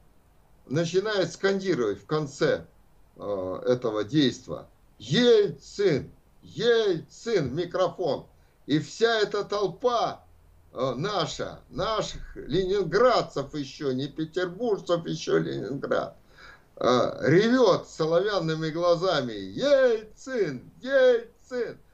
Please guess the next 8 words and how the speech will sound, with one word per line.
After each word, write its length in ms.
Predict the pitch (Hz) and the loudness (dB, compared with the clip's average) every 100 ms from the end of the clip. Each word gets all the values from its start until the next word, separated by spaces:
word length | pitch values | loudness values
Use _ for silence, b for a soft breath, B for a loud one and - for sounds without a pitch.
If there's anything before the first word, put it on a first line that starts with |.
| _ | _
Вот 220 | 196 254 | -4 -4
как 240 | - 180 - | -2 -4 -4
психология 680 | - 180 208 202 127 113 | -14 -8 -2 -2 0 -2
работает. 500 | 110 104 80 - - _ _ _ _ _ _ _ - - | -2 -4 -8 -14 -20 _ _ _ _ _ _ _ -14 -2
Наш 500 | 233 240 151 - - | 2 4 2 -2 -10
истинный 640 | 262 262 - - 190 185 175 | 0 0 0 -2 -2 0 -4
кандидат 800 | 170 165 170 185 196 175 113 - - | -6 -8 -4 -2 0 0 0 -6 -6
Ельцин. 640 | 180 185 123 - 107 98 | -2 -2 -4 -10 -12 -12